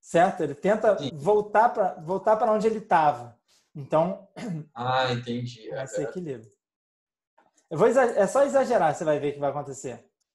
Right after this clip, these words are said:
Speaker 1: Ele faz isso.
Speaker 2: Boa, é. Perfeito.
Speaker 1: Sacou? Então, é, a gente tenta manter sempre os dois juntos, mas isso eu tenho certeza que você já sabe, mas é só que não, que de repente
Speaker 2: Sim, não, não,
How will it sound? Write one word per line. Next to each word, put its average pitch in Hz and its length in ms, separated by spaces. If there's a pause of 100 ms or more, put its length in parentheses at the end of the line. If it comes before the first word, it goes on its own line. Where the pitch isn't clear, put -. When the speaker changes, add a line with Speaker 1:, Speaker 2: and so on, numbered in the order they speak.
(320)
Speaker 1:
Ele 139 140
faz 180 320
isso. - 360 (220)
Speaker 2:
Boa, 117 300
é. - 280 (640)
Perfeito. 123 560 (540)
Speaker 1:
Sacou? 156 440 (540)
Então, 160 400 (480)
é, 143 540
a 147 100
gente 165 260
tenta 175 280
manter 170 320
sempre 160 320
os 175 80
dois 202 200
juntos, 233 300
mas 175 220
isso 208 400
eu 185 100
tenho 220 140
certeza 220 420
que 208 100
você 196 160
já 185 140
sabe, 185 340
mas 196 320 (320)
é 156 60
só 165 180
que 202 140
não, 196 360 (560)
que 143 60
de 147 80
repente 151 460
Speaker 2:
Sim, 139 220
não, 165 280
não, 165 160